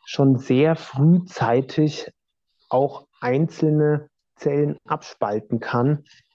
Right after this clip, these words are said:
die dann im Hirnliquor, also im Hirnwasser, rumschwimmen. Und man kann nie wirklich sagen, dass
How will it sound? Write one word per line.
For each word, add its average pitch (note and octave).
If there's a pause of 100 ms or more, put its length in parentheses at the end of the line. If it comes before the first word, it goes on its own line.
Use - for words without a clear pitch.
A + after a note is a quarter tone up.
(100)
die C#3+
dann C3+
im C3
Hirnliquor, D3
also B2+
im A#2 (240)
Hirnwasser, C3+ (560)
rumschwimmen. C#3+ (520)
Und C#3+ (800)
man C#3
kann E3 (300)
nie F#3 (220)
wirklich D3+
sagen, C3
dass B2